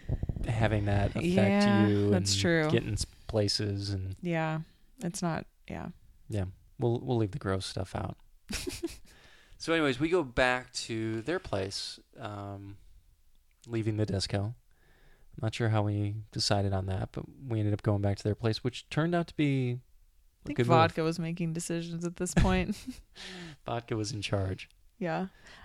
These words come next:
Speaker 2: I think we started walking. I mean, we knew what the end result was gonna be. Oh, first of all, back up. We had mentioned at lunch that the only thing missing from the night before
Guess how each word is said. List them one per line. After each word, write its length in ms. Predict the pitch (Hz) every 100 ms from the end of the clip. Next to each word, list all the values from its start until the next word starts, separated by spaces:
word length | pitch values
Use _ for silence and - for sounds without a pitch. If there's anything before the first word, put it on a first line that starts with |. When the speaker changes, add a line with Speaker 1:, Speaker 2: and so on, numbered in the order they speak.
| -
Speaker 2:
I 40 |
think 180 | 208 214
we 60 |
started 280 | 226 220 202
walking. 360 | 175 165 170 160
I 40 |
mean, 180 | 160 170
we 80 | 170
knew 340 | 170 170 165
what 240 | 165 165 170
the 180 | 151 160 - - -
end 240 | 170 160
result 320 | 151 160 160
was 140 | 147 147
gonna 180 | 143
be. 240 | 143 147 147 -
Oh, 340 | 240 202 156 -
first 340 | - 247 247 -
of 80 |
all, 220 | 180 156 156
back 260 | 165 170
up. 300 | 170 160 139 - - - - -
We 280 | 170 208
had 160 | 226 180
mentioned 480 | 175 175 180 170 160
at 100 | 113
lunch 600 | 175 214 202 151 - -
that 160 | - 160
the 120 | 160
only 200 | 170 190
thing 300 | 190 175 170
missing 520 | 170 196 170 156 156
from 280 | 165 165 160
the 80 | 160
night 200 | 156 147
before 640 | 156 - 180 151 143 160